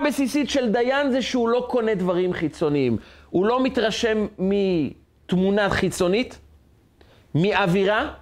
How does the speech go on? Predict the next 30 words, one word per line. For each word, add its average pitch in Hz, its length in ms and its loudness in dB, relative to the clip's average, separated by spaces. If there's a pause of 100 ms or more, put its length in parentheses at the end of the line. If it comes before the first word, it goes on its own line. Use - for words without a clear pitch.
(300)
מהלך 196 420 2
רוח. 226 520 0 (420)
הוא 156 140 -4
תמיד 180 360 0
בוחן 156 340 0
את 160 120 -2
הדברים 147 420 0
לעומק. 113 500 -4 (580)
אתה - 200 -8
הדיין 131 420 -2
הראשי 123 340 -6
של - 180 -2
עם 110 160 0
ישראל. - 440 0 (560)
איך - 140 2
אתה - 140 0
חושב 117 320 0
שהיא 104 200 0
שיכורה? 101 440 2 (720)
לא 151 160 2
השכלת 151 540 -2
להיכנס 123 540 0
בתוך 123 400 -2
נפשה 139 480 0
ולראות 113 400 2
אישה 139 360 0 (360)
קשת - 320 -4
רוח, 147 480 -2 (220)
מרת 120 400 0
נפש? 175 520 -4